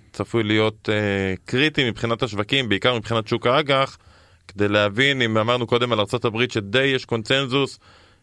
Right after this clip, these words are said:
אה, שהריבית עוד פעם, פעמיים עולה, נשארת שם, מתחילה לרדת סוף שנה,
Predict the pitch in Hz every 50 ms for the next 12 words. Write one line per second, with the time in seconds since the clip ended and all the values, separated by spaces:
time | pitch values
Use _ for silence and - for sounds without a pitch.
0 | _ _ - 101 104 107 107 107 107 107 107 104 98 - 113 110 117 113 117 135
1 | 127 - - 120 113 - 135 127 120 110 120 117 120 123 120 120 120 123 131 131
2 | 123 117 107 - 139 135 120 120 117 - 135 127 127 123 117 - - 123 117 123
3 | 127 120 113 117 117 113 117 - - 120 - - 143 139 156 175 175